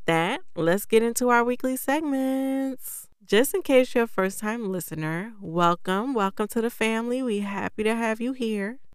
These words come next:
Or if you need a refresher, every week I give you three closing segments: the encouragement challenge, the beacon of encouragement, and the encouragement quote.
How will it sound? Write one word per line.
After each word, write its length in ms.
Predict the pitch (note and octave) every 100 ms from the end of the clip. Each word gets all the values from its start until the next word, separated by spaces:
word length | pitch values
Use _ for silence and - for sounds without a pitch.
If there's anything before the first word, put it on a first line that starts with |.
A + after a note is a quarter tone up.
| _ B3
Or 180 | C4
if 220 | D4 B3+ B3+
you 100 | A#3+
need 180 | A3+
a 60 | G3+
refresher, 760 | G3+ F#3+ - D3+ - D3+ D3+ C4 - - -
every 320 | G3+ B3 C#4+
week 460 | A#3+ A3+ A3+ - - -
I 140 | E3+
give 300 | E3+ D#3+ D#3
you 420 | D3+ D#3 D#3 G3 - -
three 460 | E3+ F3 F3+ F3+ F#3 -
closing 420 | - D#3 D#3+ D#3+
segments: 640 | - - - - - - - _
the 120 | D3+ D3
encouragement 640 | D#3 - F3 F#3+ A3+ A3
challenge, 600 | A#3 A3+ A3+ A#3 A#3 A3+
the 100 | D3+
beacon 360 | D#3 D3+ - D3+
of 120 | D#3
encouragement, 680 | E3 - A#3 B3+ B3 B3 A3
and 140 | E3
the 120 | D#3
encouragement 580 | E3 - D#3+ E3 F3 E3+
quote. 560 | - - D#3+ - -